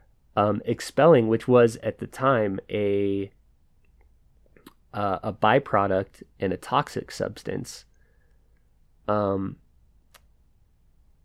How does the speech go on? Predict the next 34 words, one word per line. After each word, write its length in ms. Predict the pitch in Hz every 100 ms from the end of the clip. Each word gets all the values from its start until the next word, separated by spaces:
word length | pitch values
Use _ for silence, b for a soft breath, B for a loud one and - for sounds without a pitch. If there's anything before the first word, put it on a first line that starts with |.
| _ _ -
into 240 | 135 123
the 120 | 120
atmosphere, 500 | 110 92 92 - 107
and 180 | 98 101
eventually 380 | 101 113 - 110
that 140 | 95
changes 280 | - 107 101
the 80 | 101
entire 320 | 92 - 104
atmosphere 420 | 85 - - -
of 40 | 87
the 80 | 92
world. 480 | 113 117 90 - - _ _ _ _ _ -
And 360 | 104 104 101
so 160 | - 113
the 80 | 87
oxygen-rich 680 | 120 - 127 113 110 104
environment 400 | 107 101 98 92
that 60 | 95
we 100 | 101
know 160 | 95 92
now 400 | 117 135 110 104
is 100 | 101
something 280 | 110 117
that 100 | 101
wouldn't 240 | 95 127 117
have 100 | 101
worked 300 | 104 107 -
well 280 | 98 95 95
for, 560 | - 98 92 95 98 _ _ _ _ _ _ _
uh, 140 | 92 -
ancient 320 | 120 120 104
organisms, 800 | - 117 117 98 95 90 101 - _ _ _ _ _ -
but 280 | 110 -